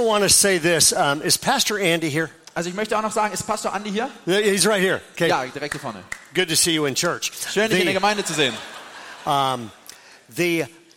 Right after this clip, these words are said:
Speaker 1: I speak all over the world at things like this.
Speaker 2: Also ich spreche überall auf der Welt bei solchen Konferenzen.
Speaker 1: And I am almost never
Speaker 2: Und fast nie
Speaker 1: in a setting
Speaker 2: in einem, in einem Setting,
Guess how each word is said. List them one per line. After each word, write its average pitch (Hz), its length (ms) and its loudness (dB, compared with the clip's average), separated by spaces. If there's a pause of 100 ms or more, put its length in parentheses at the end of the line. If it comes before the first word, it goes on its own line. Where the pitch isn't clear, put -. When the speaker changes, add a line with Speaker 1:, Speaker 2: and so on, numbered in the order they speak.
Speaker 1:
I 196 280 2
speak - 500 0
all 185 200 0
over 196 200 -2
the 175 80 0
world 147 340 0
at 113 120 -8
things 127 220 -4
like 110 180 -6
this. - 420 -2
Speaker 2:
Also 151 180 -4
ich 170 100 -6
spreche 190 300 -6
überall 190 200 0
auf 180 120 0
der 156 120 -4
Welt 180 220 -2
bei - 80 -4
solchen 151 180 -8
Konferenzen. 156 580 -10 (320)
Speaker 1:
And 160 180 0
I 190 340 0
am 208 120 -2 (100)
almost 208 580 0
never 117 480 -2 (280)
Speaker 2:
Und 160 80 -8
fast - 320 -2
nie 185 300 -10 (380)
Speaker 1:
in 175 200 0
a 165 80 2
setting 120 720 0 (340)
Speaker 2:
in 170 240 -4
einem, 170 380 -2 (340)
in 143 140 -14
einem 143 180 -6
Setting, 170 380 -6